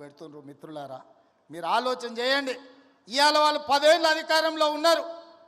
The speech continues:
వాళ్ళని చేయొద్దన్నమా? కల్వకుర్తి పూర్తి చేయొద్దన్నమా? భీమా, నెట్టంపాడు, కోయిలసాగర్ ప్రాజెక్టులను, ఆర్టీఎస్ ప్రాజెక్టులను, పాలమూరు రంగారెడ్డి ఎత్తిపోతల ప్రాజెక్టులను మనమేమన్నా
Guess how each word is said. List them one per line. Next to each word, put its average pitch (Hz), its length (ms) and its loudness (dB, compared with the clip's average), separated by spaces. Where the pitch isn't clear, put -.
వాళ్ళని 302 340 2
చేయొద్దన్నమా? 330 720 4
కల్వకుర్తి 320 580 2
పూర్తి 330 340 -2
చేయొద్దన్నమా? 330 600 6
భీమా, 320 280 0
నెట్టంపాడు, 330 500 2
కోయిలసాగర్ 330 640 2
ప్రాజెక్టులను, 339 720 2
ఆర్టీఎస్ 330 420 2
ప్రాజెక్టులను, 330 680 4
పాలమూరు 277 480 0
రంగారెడ్డి 262 540 -4
ఎత్తిపోతల 247 460 -12
ప్రాజెక్టులను 285 680 -2
మనమేమన్నా 208 560 -6